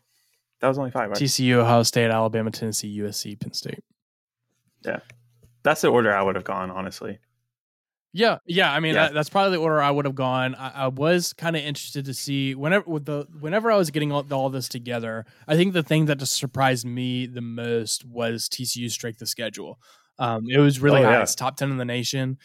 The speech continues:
Speaker 2: Um, and I think probably not a lot of people really kinda were, have been thinking that at all, 'cause everybody kept talking about how T C U is frauds and they're gonna lose and, and all this kinda stuff. And now, uh, it seems to be kind of an accepted thing that even if they lose, that they're still, like, in,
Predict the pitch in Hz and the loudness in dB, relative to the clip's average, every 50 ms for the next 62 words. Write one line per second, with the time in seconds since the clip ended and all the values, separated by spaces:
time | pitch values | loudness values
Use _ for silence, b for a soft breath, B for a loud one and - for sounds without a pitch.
0 | b b b b b - 127 123 123 117 113 113 113 117 120 120 117 113 143 131 | b b b b b -4 0 2 2 2 2 2 0 -2 0 -2 0 0 0 -2
1 | 120 - 127 123 127 127 123 123 120 117 117 117 117 117 - 123 113 117 113 113 | 0 2 2 4 4 4 4 4 4 4 2 0 -2 -2 -4 -6 -6 -6 -6 -6
2 | 110 110 110 - 123 117 110 107 110 127 123 117 113 117 - 135 120 113 123 117 | -8 -10 -10 -10 -8 -8 -6 -8 -8 -6 -6 -6 -4 -6 -6 -8 -8 -6 -6 -8
3 | 113 - - 120 120 - 151 151 147 151 156 156 156 147 131 135 160 190 190 - | -8 -8 -8 -10 -8 -8 -8 -2 2 2 4 4 4 4 4 4 4 2 2 0
4 | - 147 127 131 131 127 123 131 127 123 - 131 117 - 123 117 123 123 120 117 | 0 2 2 2 0 0 0 0 -2 -2 -2 -4 -4 -2 -4 -4 -4 -6 -6 -6
5 | 120 117 113 127 120 113 - 127 117 - - 120 117 117 107 - - 123 123 120 | -6 -6 -4 -6 -6 -4 -6 -6 -8 -8 -8 -6 -6 -6 -8 -6 -2 0 2 2
6 | 120 117 - 113 110 110 104 113 110 107 110 120 123 120 120 120 117 113 110 107 | 2 2 -2 -6 -10 -10 -10 -10 -10 -6 -4 -2 0 2 2 2 0 0 -4 -8
7 | 104 104 104 107 110 110 110 107 - - 117 110 107 - - 131 120 113 - 120 | -10 -12 -10 -8 -8 -8 -6 -8 -8 -10 -10 -8 -8 -4 -2 -2 -2 -2 -2 -6
8 | 113 113 120 123 123 123 123 123 120 B B B B B B B - 131 123 120 | -4 -2 0 2 4 4 2 2 0 B B B B B B B -2 0 2 2
9 | 120 123 - - 131 120 120 - - 117 113 120 117 117 107 - - 127 120 117 | 2 2 2 0 0 0 -2 -2 -4 -4 -4 -2 -2 -2 -4 -4 -4 -4 -2 -2
10 | 113 117 113 117 - - - 131 117 - 120 113 - - 117 117 117 113 113 110 | -2 -2 -2 -4 -4 -4 -4 -4 -2 -2 -4 -6 -4 -2 -2 0 0 0 -2 -2
11 | 117 117 117 120 120 117 110 - 117 113 113 110 113 117 117 117 117 117 113 113 | -2 -2 -2 0 -2 -2 -2 0 0 0 2 2 2 2 2 4 4 2 2 2
12 | - - B B B B B B B _ - 110 107 107 117 110 110 - - - | 0 -2 B B B B B B B _ -2 -2 0 0 0 0 2 0 0 0
13 | 120 117 113 113 110 110 107 104 101 107 107 107 117 113 117 117 127 147 160 165 | 0 0 0 0 0 -2 -2 -4 -6 -8 -10 -10 -10 -10 -8 -4 -2 -2 -2 -2